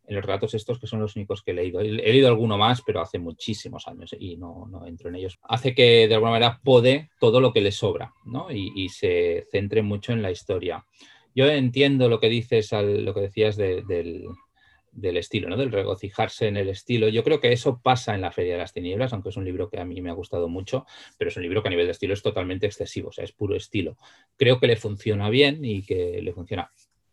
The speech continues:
En los, eh, relatos es diferente, o sea, escribe muy claro. En La Feria de las Tinieblas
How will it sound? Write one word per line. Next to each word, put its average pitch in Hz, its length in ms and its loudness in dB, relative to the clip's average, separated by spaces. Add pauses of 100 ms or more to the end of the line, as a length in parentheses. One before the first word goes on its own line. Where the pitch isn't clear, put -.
En 123 140 2
los, 120 220 0
eh, 127 160 -2
relatos 147 460 0
es 143 160 -4
diferente, 101 580 -6
o - 60 -20
sea, 95 160 -10
escribe 117 720 -2 (360)
muy 139 540 4
claro. 85 420 2
En 90 460 -8
La 87 140 -2
Feria 98 240 -2
de 104 60 0
las 101 100 -8
Tinieblas 104 560 -2